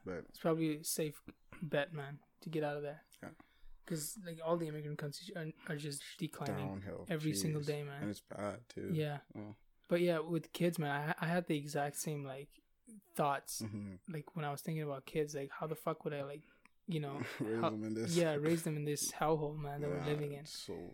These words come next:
Speaker 1: bad. Oh.
Speaker 2: Yeah, like, especially if they're here, the, a hundred percent they're gonna get influenced by
Speaker 1: Oh,
Speaker 2: that
Speaker 1: it's
Speaker 2: shit.
Speaker 1: so bad.
Speaker 2: Even if you, like, homeschool them, man.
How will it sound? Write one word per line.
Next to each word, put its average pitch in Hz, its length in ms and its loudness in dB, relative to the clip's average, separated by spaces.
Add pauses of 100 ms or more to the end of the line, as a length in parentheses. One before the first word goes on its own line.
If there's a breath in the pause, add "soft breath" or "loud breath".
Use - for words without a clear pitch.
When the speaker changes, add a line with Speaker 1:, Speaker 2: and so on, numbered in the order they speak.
Speaker 1:
bad. - 320 -12 (420)
Oh. 95 220 -8 (100)
Speaker 2:
Yeah, 165 120 2
like, 156 120 2
especially 185 380 2
if 180 100 2
they're 165 140 6
here, 175 340 4
the, 160 240 0
a 160 40 -4
hundred 175 440 6
percent 147 480 -2
they're 147 140 4
gonna 147 160 -2
get 151 120 -4
influenced 151 480 -2
by 113 80 2
Speaker 1:
Oh, - 40 0
Speaker 2:
that 143 80 -2
Speaker 1:
it's - 100 -6
Speaker 2:
shit. - 100 -8
Speaker 1:
so - 240 -6
bad. - 240 -8
Speaker 2:
Even 190 180 12
if 190 100 10
you, 190 80 10
like, 147 140 8
homeschool 165 520 2
them, 139 180 -8
man. 147 200 -16